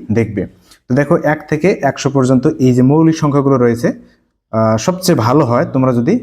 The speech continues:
মনে রাখতে পারো বা মুখস্থ রাখতে পারো যে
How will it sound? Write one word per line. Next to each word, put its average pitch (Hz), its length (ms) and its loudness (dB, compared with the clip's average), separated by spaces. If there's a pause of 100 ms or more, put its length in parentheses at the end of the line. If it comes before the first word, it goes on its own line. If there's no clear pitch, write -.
(140)
মনে 139 280 2
রাখতে 127 300 -2
পারো 101 260 -2
বা 113 140 0 (360)
মুখস্থ 127 320 -2
রাখতে 117 280 -2
পারো 95 200 0 (360)
যে 107 100 -2